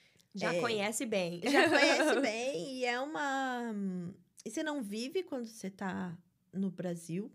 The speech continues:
Speaker 2: porque você
Speaker 1: Não.
Speaker 2: é brasileiro. Então, quando você chega fora do seu país, você tem que se adaptar a tudo externo, mas a tudo burocrático também.
Speaker 1: É.
Speaker 2: E você tem que a-, aceitar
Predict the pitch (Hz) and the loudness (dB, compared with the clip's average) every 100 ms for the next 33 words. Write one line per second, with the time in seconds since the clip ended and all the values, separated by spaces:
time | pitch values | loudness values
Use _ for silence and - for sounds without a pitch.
0 | - 220 - 180 185 180 175 165 165 156 | -10 -8 -6 -6 -4 -6 -6 -8 -8 -6
1 | 165 254 _ _ - - _ 214 220 220 | -6 -8 _ _ -20 -20 _ -8 -4 -4
2 | 208 247 262 226 220 - 196 101 - _ | -2 -4 -4 -4 -6 -4 -4 -4 -8 _
3 | _ _ - - - 202 262 247 208 - | _ _ -8 -6 -4 -2 -2 -2 -6 -4
4 | 185 185 180 - 196 180 170 190 196 196 | -4 -4 -6 -10 -8 -6 -4 -4 -6 -8
5 | 202 196 202 196 202 196 202 180 175 - | -8 -6 -4 -4 -8 -10 -8 -8 -8 -8
6 | 175 170 - _ _ _ - 196 196 359 | -8 -8 -12 _ _ _ -10 -10 -4 -4
7 | 370 - - 226 202 302 285 247 220 233 | -4 -8 -4 0 2 2 -2 -4 -4 -6
8 | 233 349 285 330 294 285 - 202 170 - | -8 -8 -2 -2 -2 -6 -6 -4 -4 -10
9 | - - - 190 185 165 190 175 175 - | -16 -16 -6 -4 -2 -4 -6 -8 -12 -10
10 | - 226 254 262 302 320 269 - _ - | -6 -6 -6 -8 -6 -6 -6 -10 _ -12
11 | 220 220 - 277 254 - 196 202 285 | -10 -10 -6 -6 -6 -6 -6 -4 -8